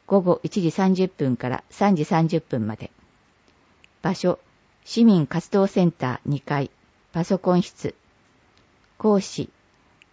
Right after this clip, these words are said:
立正大学地理学科助教、川添渉さん。定員二十五人。持ち物、室内履き。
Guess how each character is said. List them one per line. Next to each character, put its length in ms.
立 180
正 240
大 220
学 400
地 120
理 120
学 180
科 140
助 200
教、 300
川 300
添 280
渉 340
さ 200
ん。 140
定 180
員 300
二 160
十 220
五 160
人。 260
持 120
ち 160
物、 360
室 240
内 200
履 200
き。 180